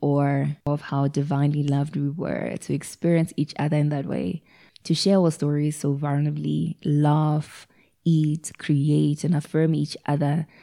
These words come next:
and just breathe with ease together.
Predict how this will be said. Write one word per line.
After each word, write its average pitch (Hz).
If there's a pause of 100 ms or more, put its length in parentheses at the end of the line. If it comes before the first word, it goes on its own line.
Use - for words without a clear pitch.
(280)
and 170
just 208
breathe 160
with 143
ease 156
together. -